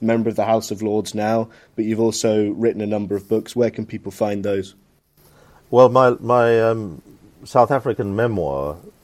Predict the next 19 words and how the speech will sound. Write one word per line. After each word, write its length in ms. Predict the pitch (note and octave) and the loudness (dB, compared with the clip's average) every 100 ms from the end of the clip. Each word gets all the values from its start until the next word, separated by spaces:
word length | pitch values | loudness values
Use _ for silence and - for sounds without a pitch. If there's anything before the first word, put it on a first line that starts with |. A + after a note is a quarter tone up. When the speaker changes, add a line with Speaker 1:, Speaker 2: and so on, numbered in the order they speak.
| - | -10
Speaker 2:
A 160 | G2 | -8
Pretoria 580 | - F#2+ - A2 G2 E2+ | -6 -8 -2 0 2 0
Boy, 420 | D2+ E2+ D#2+ D#2 D#2+ | -4 -6 -4 -6 -10
South 260 | - F2 | -6 -6
Africa's 320 | E2+ D2+ E2 D#2 | -6 -8 -10 -10
Public 400 | - E2 D#2+ F2 | -10 -8 -8 -8
Enemy, 280 | D#2+ D2+ | -8 -10
number 220 | D2+ D#2 D#2+ | -12 -10 -8
one, 200 | E2 D#2 | -8 -8
has 100 | E2+ | -10
just 300 | F2+ - - | -12 -12 -12
been 180 | D#2 | -12
published 560 | D2+ - D2+ D#2 - _ | -10 -10 -10 -10 -14 _
by 220 | E2 D#2 | -10 -8
Icon 540 | D#2+ F2 E2+ F2 D2 C#2+ | -6 -6 -6 -12 -12 -12
Books 340 | D2 - - | -14 -16 -18
in, 240 | C2 C2+ - | -18 -18 -18
in 160 | C#2+ D2 | -16 -14
Britain, 400 | D2 - D2+ | -16 -16 -18